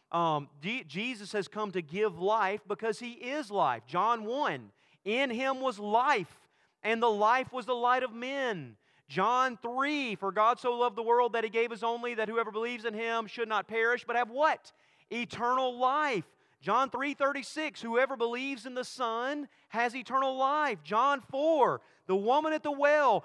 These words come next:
"Whoever drinks of this water will never be thirsty again." Why? "The water I give them will become a spring of water welling up to eternal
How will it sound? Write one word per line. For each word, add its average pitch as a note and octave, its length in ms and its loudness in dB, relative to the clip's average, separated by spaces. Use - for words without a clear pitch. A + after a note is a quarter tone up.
"Whoever C#4 560 4
drinks C#4+ 420 -2
of D4 160 -6
this D4 220 -4
water C#4+ 440 4
will C#4 160 -2
never D4 320 2
be C#4+ 200 -6
thirsty C#4 540 0
again." C#4 640 -4
Why? E4 640 2
"The D#3 80 -6
water A#3 520 4
I A3 240 4
give G3+ 380 -6
them A#3 340 -2
will G3 120 2
become F#3+ 380 -2
a F3+ 80 0
spring A3 500 -4
of F#3+ 120 -2
water G3+ 460 2
welling A3 640 0
up A3 280 2
to A#3 680 -6
eternal D#3+ 920 -8